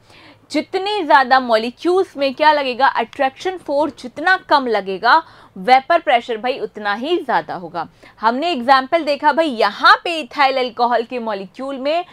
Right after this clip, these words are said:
कम force of attraction था तो इसका वेपर प्रेशर ज़्यादा था, पर वाटर के केस में भाई यहाँ पे वेपर प्रेशर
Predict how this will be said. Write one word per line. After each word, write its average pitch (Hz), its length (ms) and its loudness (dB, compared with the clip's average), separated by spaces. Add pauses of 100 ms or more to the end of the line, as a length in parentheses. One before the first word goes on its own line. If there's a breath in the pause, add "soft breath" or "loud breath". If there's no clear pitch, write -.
(400 loud breath)
कम 381 240 4
force 359 340 0
of 302 140 -2
attraction 240 580 -4
था 214 120 -4
तो 262 140 -6
इसका 339 260 0
वेपर 311 340 4
प्रेशर 320 360 0
ज़्यादा 185 340 -6
था, 170 280 -12 (440 loud breath)
पर 330 180 6
वाटर 254 380 4
के 415 200 2
केस 320 300 -2
में 311 160 -2
भाई 320 140 2
यहाँ 247 520 4 (120)
पे 302 300 -2 (340 soft breath)
वेपर 247 400 4
प्रेशर 349 580 4